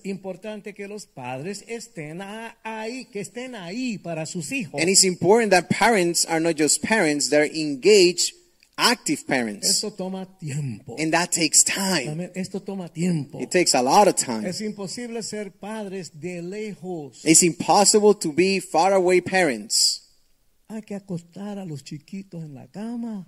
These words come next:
Speaker 2: Listen, taking your kids and, and tuck them in, in bed.
Speaker 1: Yo nunca tuve hijos, pero yo, yo, yo, yo siento eso, ¿verdad?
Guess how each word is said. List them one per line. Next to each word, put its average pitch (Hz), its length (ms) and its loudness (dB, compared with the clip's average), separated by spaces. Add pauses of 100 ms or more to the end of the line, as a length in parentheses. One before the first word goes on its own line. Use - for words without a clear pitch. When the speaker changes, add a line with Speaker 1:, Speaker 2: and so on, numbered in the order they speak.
Speaker 2:
Listen, 190 380 -2
taking 175 380 0
your 202 100 2
kids 196 540 0
and, 156 160 -6
and 143 180 -6
tuck 196 240 -2
them 196 160 -2
in, 196 120 0
in 196 100 -2
bed. 202 400 -2 (160)
Speaker 1:
Yo 294 80 -10
nunca 508 240 -12
tuve 427 340 -4
hijos, 277 140 -10
pero 214 160 -8
yo, 226 180 -6
yo, 220 220 -8
yo, 208 200 -10
yo 214 180 -10
siento 262 520 -8
eso, 196 420 -14 (120)
¿verdad? 214 360 -16